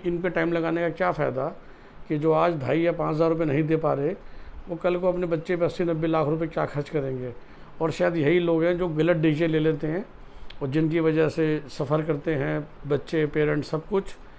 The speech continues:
कि ये शुरू के पाँच, दस, पचास हज़ार बचाने के लिए आप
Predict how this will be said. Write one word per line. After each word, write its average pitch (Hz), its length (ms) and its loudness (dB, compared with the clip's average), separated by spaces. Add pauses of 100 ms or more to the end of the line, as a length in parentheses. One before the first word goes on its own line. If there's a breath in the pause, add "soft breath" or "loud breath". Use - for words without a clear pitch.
(380 loud breath)
कि 156 80 -2
ये 160 220 4
शुरू 165 300 0
के 170 140 2
पाँच, 160 300 0
दस, 160 300 2
पचास 156 280 2
हज़ार 156 140 0
बचाने 151 420 -2
के 156 100 0
लिए 156 180 0
आप 156 200 0